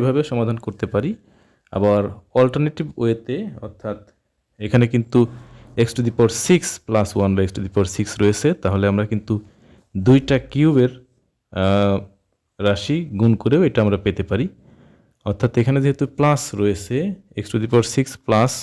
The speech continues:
one by x to the power six, তাহলে কিন্তু আমরা দুইটা টার্ম নিব কিউবের, যে টার্ম দুইটা কিন্তু উভয়ই হয় প্লাস হতে হবে, না হয় উভয়ই মাইনাস হতে হবে। তাহলে আমরা উভয়ই মাইনাস নিয়েই দেখি,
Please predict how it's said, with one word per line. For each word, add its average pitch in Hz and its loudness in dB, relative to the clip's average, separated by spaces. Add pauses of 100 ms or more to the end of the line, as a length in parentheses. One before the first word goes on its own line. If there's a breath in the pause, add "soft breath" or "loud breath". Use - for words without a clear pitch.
(240)
one 104 2
by 104 2
x - -6
to 104 -4
the 98 -6
power 92 -4
six, 156 -2 (240)
তাহলে 101 2
কিন্তু 110 -2
আমরা 104 2 (680 soft breath)
দুইটা 120 6 (120)
টার্ম 117 4
নিব 113 4 (180)
কিউবের, 117 4 (180)
যে 107 2 (200)
টার্ম 107 2 (100)
দুইটা 117 0 (120)
কিন্তু 117 -4 (280)
উভয়ই 123 4 (560 soft breath)
হয় 110 2 (100)
প্লাস 117 2
হতে 139 0
হবে, 160 2 (360)
না 104 0
হয় 104 2 (120)
উভয়ই 123 2 (320)
মাইনাস 101 2
হতে 87 -4
হবে। 92 -8 (1800)
তাহলে 117 6
আমরা 131 6 (100)
উভয়ই 147 4 (360)
মাইনাস 123 2 (100)
নিয়েই 131 0
দেখি, 113 -4